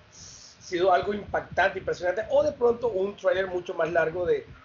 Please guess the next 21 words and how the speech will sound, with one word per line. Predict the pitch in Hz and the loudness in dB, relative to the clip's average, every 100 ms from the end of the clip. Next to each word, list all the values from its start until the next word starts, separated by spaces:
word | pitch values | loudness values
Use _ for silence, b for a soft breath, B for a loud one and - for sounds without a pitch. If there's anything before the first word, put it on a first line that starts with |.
| - | -2
de | 160 156 | 0 2
Breath | 151 151 | 2 0
of | 175 | 0
the | 165 | -2
Wild | 139 139 143 | 0 -2 0
dos, | 180 175 - - - - | 0 0 -2 -16 -18 -2
pero | 180 185 180 175 175 170 170 165 165 165 160 160 _ _ - | 2 6 6 6 6 6 4 4 6 6 4 -2 _ _ 0
ahí | 170 190 | 2 2
no, | 208 208 214 208 | 2 4 4 0
no, | 208 202 208 202 196 185 - - | 0 2 2 2 0 -6 -12 -10
lo, | 196 185 | -10 -8
digamos | 170 214 254 | 0 0 2
que | 262 | 0
los, | 214 170 - - - - _ - | 2 2 0 -16 -20 -20 _ -4
los, | 170 170 165 - | 2 2 2 -4
los, | 165 165 | -2 0
los | 160 | 0
fanáticos | 185 180 202 | 0 0 -2
no | 202 | -6
estaban | - 175 196 202 | 2 2 2 0
tan, | 196 175 | -2 -2